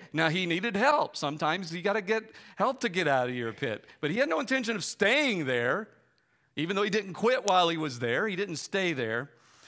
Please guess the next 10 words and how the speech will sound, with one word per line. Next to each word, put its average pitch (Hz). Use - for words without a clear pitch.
And 151
so 180
Joseph 190
gets 175
out 156
of 160
the 156
pit. 135
He's 139
sold 240